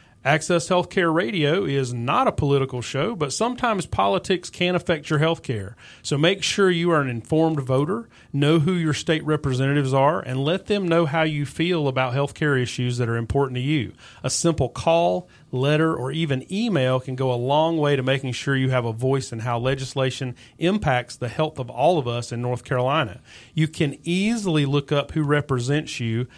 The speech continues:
at W W W dot N C L E G dot gov forward slash R N R forward slash representation.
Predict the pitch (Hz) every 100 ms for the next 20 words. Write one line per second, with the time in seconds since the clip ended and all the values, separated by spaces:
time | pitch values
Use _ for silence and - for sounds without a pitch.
0 | - - 131 131 - 120 143 160 160 160
1 | 143 135 127 131 156 127 117 117 - 143
2 | 156 - 156 147 156 - 135 147 160 156
3 | 151 127 120 131 120 117 - 143 170 127
4 | 139 143 - - - 147 151 147 - 143
5 | 135 139 - - 123 131 127 123 117 135
6 | 180 - - 143 135 131 - 123 123 -
7 | 117 127 131 131 117 110 135 135 190 208